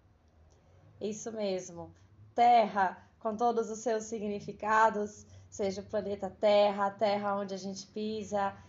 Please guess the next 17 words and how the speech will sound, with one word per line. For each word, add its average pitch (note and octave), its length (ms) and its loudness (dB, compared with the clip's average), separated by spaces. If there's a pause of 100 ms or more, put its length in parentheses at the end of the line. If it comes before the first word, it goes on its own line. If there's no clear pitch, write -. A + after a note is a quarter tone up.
(160)
Vamos G#3 200 -10
falar A3 220 -2
um A3 80 -6
pouquinho A3 460 -6
mais G3+ 520 -2 (440)
sobre G#3 560 0
esse G3+ 240 -4
elemento G#3+ 920 -4 (140)
terra. D#3+ 580 2 (360)
Vamos F3+ 240 -2
lá? B3+ 440 2 (2000)
Bom, A3 160 4
essa A3+ 220 -4
semana A3+ 720 0 (680)
eu G#3+ 880 2
até A3 200 0
postei A3 1040 2